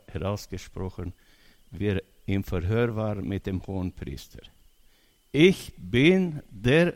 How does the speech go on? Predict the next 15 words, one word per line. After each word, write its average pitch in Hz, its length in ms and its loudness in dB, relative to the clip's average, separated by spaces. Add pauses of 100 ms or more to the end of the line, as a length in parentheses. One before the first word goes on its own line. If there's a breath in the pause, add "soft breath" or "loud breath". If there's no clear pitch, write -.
Messias.“ 127 800 -2 (720 loud breath)
Das 151 260 4
hat 151 180 2
Jesus 151 460 2
klargestellt. 127 800 0 (600 loud breath)
Und 127 220 0
warum, 165 500 2
also 139 600 -4
die 147 180 -6
Meinung 147 420 2 (300)
ist 135 320 -2
da 135 240 0
der 127 220 -6
Bibelausleger, 123 920 -2 (1200 soft breath)
diese 143 560 2